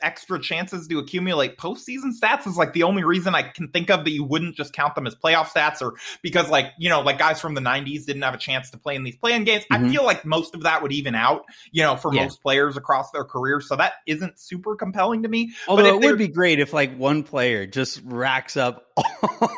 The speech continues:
Speaker 2: the
Speaker 1: What if
Speaker 2: play-in
Speaker 1: LeBron
Speaker 2: stats?
Speaker 1: became the all-time leading postseason scorer, but just based on the amount of points he scored in last night's play-in game?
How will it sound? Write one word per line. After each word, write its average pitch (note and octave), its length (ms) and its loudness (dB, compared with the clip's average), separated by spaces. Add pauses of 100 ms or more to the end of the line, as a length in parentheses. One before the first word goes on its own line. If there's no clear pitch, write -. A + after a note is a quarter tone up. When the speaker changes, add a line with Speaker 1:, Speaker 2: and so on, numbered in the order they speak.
(240)
Speaker 2:
the C4 100 4
Speaker 1:
What A#3 120 8
if A4+ 100 4
Speaker 2:
play-in F#3 220 2
Speaker 1:
LeBron F#3+ 480 6
Speaker 2:
stats? - 280 -6
Speaker 1:
became F#3+ 460 -2
the F#3 120 -4
all-time E3+ 460 -2
leading D#3+ 260 -6
postseason E3 540 -8
scorer, E3+ 280 2
but F#3 200 0
just F3 380 0
based F#3 300 -2
on F3 120 2
the E3 100 -4
amount D3+ 240 0
of - 80 -4
points D#3 280 -8
he D3 100 -12
scored C3+ 580 0
in E3 200 -2
last C#3+ 300 -2
night's B2+ 240 -6
play-in B2 380 -6
game? F#2+ 320 -12